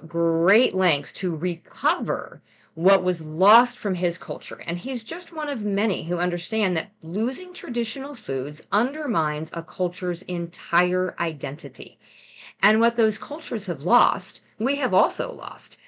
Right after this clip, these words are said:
There are plants that grow wild in my yard and on my farm that I know have value. I just don't know what that value is.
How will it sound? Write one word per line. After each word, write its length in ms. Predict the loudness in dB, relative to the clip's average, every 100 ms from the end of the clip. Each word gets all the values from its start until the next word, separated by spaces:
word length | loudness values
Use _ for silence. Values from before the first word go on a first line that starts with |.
| _ -20 _
There 120 | 6
are 160 | 8 6
plants 640 | 4 -2 -2 -2 -6 -6
that 220 | -2 0
grow 240 | 2 4 4
wild 520 | 6 6 6 2 -8
in 220 | -2 0 2
my 180 | 2
yard 340 | 2 4 2 0
and 120 | -2
on 200 | 0 2
my 200 | 2 0
farm 400 | 0 -2 -2 -2
that 180 | -2 4
I 220 | 4 6 4
know 600 | 4 4 4 0 -8 -14 _
have 340 | 2 4 4 4
value. 500 | 2 2 2 -4 -6
I 80 | -4
just 160 | -4 -2
don't 80 |
know 60 | 0
what 100 | 2
that 160 | 2 4
value 320 | 2 2 -2
is. 560 | 0 0 -2 -10 -16